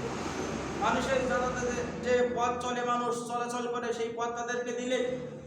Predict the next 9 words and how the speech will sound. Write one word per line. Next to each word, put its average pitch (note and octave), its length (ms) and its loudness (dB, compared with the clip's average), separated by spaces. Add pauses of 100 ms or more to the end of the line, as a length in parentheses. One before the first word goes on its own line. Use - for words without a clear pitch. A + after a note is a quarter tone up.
(800)
এই B3 220 0
হচ্ছে C4 280 2
সদকায়ে A3 380 -2
জারিয়া। G3 460 0
তিনটা A#3 280 -6
কাজ F#3 380 -2
যদি A#3+ 180 -10
করতে - 260 -4
পারে A3+ 260 2